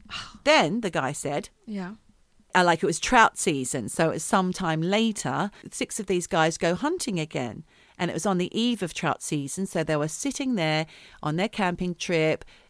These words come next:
Speaker 1: with loud music blaring, fireworks, singing, and generally being dickheads,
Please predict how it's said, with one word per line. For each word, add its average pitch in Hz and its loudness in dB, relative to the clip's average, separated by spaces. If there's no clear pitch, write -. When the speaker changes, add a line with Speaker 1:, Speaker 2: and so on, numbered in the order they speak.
Speaker 1:
with 165 2
loud 156 4
music 226 0
blaring, 170 2
fireworks, 170 4
singing, 190 2
and 156 -4
generally 190 0
being 160 -2
dickheads, 175 2